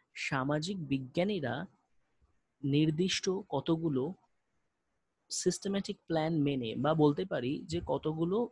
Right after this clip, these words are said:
মেথড মেনে সমাজের ওপর যে গবেষণা করেন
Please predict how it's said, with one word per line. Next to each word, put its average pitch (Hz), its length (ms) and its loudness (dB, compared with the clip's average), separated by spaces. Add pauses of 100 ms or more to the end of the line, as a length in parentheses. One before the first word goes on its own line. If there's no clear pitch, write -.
মেথড 160 560 4
মেনে 127 360 4 (760)
সমাজের 160 760 2 (140)
ওপর 180 300 0
যে 170 160 4
গবেষণা 143 640 0 (600)
করেন 165 400 0